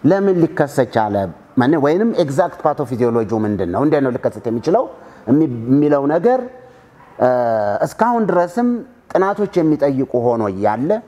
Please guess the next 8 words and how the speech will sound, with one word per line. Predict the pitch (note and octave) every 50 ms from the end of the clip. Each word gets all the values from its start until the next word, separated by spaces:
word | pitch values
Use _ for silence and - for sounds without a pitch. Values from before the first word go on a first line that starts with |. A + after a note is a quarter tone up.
| - - - - - - -
ነገር | - D#3+ F#3 E3+ G#3+ A3
ግን | A3 G3 B3 A3+
ዋናው | F#3 G3 A3 B3 B3 A#3 A3 G3
ምክንያት | F3+ E3 - F3 F#3 A3 B3+ C4 - - - - - - - -
እንደ | D3 F3 F#3 G#3
ማንኛውም | A3 A#3+ A#3 A3+ G#3 G3 F#3+ F3 E3 D#3
የሰውነታችን | D#3+ D3 - D3+ D3 D3+ D3+ - D3 C#3+ - D#3+ D3+
ክፍል | D3+ D#3 F#3 A3+